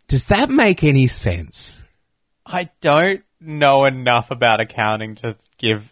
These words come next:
Speaker 2: it seemed to make sense in kind of a suspension of disbelief kind of, "I assume that's how accounting works" kind of way.
Speaker 1: Right,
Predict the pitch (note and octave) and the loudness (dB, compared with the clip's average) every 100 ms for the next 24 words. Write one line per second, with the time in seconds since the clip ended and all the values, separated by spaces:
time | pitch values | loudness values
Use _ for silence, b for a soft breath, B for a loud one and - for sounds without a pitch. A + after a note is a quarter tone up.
0 | _ D3+ - - - G3+ A3 A#3 A3 F3 | _ -4 -4 -8 0 2 2 0 -2 2
1 | D#3+ D3+ - - C#3+ C3+ C#3+ B2+ C3 A#2+ | 0 0 -4 -4 -2 -2 -10 -6 -2 -2
2 | A#2 A2+ - - - A#2+ A#2 A2+ G2 A2 | -2 -6 -10 -16 -4 -4 -2 -10 -10 -12
3 | - G#2+ G2+ G2 _ _ G2+ F#2 F2+ - | -10 -6 -6 -6 _ _ -8 -8 -14 -18
4 | _ A2+ G#2+ - - G#2 G2 - G2+ F#2 | _ -2 -2 -2 -8 -6 -8 -8 -8 -8
5 | - F#2 F#2 F#2+ F#2 F2+ - _ _ F#2+ | -10 -14 -14 -18 -18 -20 -20 _ _ -20
6 | F2+ F#2 F2+ _ - C3 A2+ F2+ | -18 -18 -20 _ -4 0 0 -2